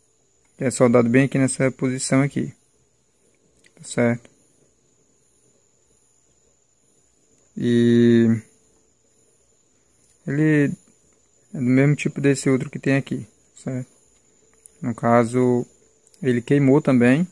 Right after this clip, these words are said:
né, completamente. E com isso, né, não estava sendo gerado aqui os cinco volts, né?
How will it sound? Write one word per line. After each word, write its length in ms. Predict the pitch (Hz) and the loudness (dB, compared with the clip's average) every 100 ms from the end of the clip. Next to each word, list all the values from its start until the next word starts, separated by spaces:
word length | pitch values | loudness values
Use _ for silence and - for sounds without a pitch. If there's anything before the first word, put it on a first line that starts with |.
| _ | _
né, 180 | 131 131 | -14 -10
completamente. 880 | - 120 127 - 120 117 131 - - _ _ _ _ _ _ _ _ _ _ _ _ _ _ _ _ _ | -10 -6 -4 0 2 2 0 -6 -20 _ _ _ _ _ _ _ _ _ _ _ _ _ _ _ _ _
E 80 | 139 | -12
com 180 | - 180 | 0 4
isso, 540 | 175 175 175 208 202 202 _ _ _ | 6 4 4 2 2 0 _ _ _
né, 220 | - 131 143 | -6 -4 -2
não 280 | 139 143 156 | 0 2 0
estava 380 | - 135 135 127 | 2 4 4 2
sendo 280 | - 127 120 | 2 0 2
gerado 300 | 123 123 120 | 4 4 2
aqui 180 | 117 | 0
os 120 | 120 113 | -4 -2
cinco 260 | 127 - | -4 -4
volts, 400 | 156 156 190 - | -2 0 0 -2
né? 220 | 165 190 | -2 -2